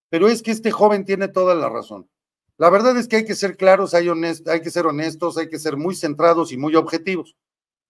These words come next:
Porque sí, amigos, la izquierda, los zurdos, los verdaderos fachos, el socialismo sí funciona.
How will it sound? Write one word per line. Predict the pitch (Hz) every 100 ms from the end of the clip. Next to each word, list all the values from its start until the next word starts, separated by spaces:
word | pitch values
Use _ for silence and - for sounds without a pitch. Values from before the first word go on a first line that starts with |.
| _ _ _ _ _
Porque | 156 147 156 160
sí, | 160 220
amigos, | 208 185 143 123 - _ _
la | 120 143
izquierda, | 147 147 196 202 185 160 - _ _ _ _ _ _ -
los | 131 143 147
zurdos, | 208 226 196 151 110 - _ _ _ _ -
los | 147 135
verdaderos | 151 165 185 247 233 -
fachos, | 196 196 - 143 139 - _ _ _ _ _ _ _ _
el | 156 170
socialismo | 147 185 - 180 175 247 269 240 254 233 - _ _ _ _ _ _ _
sí | 240 196
funciona. | 165 147 147 110 101